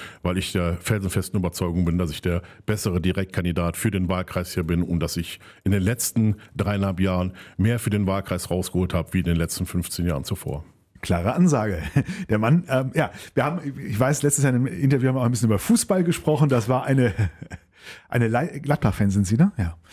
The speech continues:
Speaker 2: Ähm, ja,
Speaker 1: Leid
Speaker 2: es gibt
Speaker 1: geprüft.
Speaker 2: Auf und Abs, genau.
Speaker 1: <laughs> Leid geprüft. Ja.
Speaker 2: Äh,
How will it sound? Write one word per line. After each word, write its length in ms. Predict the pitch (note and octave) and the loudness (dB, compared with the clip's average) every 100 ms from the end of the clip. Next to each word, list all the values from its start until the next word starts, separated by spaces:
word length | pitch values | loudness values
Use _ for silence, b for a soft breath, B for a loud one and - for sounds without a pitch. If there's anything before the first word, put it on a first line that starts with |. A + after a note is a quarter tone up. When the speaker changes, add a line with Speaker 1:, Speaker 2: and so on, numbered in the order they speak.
| B B B - | B B B -2
Speaker 2:
Ähm, 400 | A#2 A2 A2 F#2 - _ _ _ _ | 2 4 4 0 -10 _ _ _ _
ja, 440 | E2+ E2+ E2 F2 - - | -4 -2 2 0 -2 -4
Speaker 1:
Leid 180 | A#2 G#2+ | -4 0
Speaker 2:
es 140 | - | 2
gibt 120 | F3+ F#2+ | 2 2
Speaker 1:
geprüft. 140 | D3+ | 2
Speaker 2:
Auf 40 | D3+ | 2
und 100 | C#3 | 0
Abs, 280 | G2+ - - | -2 -2 0
genau. 220 | D#3+ G#2 A#2 | 0 0 2
Speaker 1:
<laughs> 100 | D3+ | 2
Leid 400 | E3+ C#3 D#3 D3 | 2 0 0 -2
geprüft. 680 | - - - B2+ - - - - B B C4 C#4+ | -6 -6 -4 -4 -4 -8 -10 -14 B B -2 2
Ja. 340 | - D3 D3+ | 2 4 4
Speaker 2:
Äh, 60 | C#3+ | 2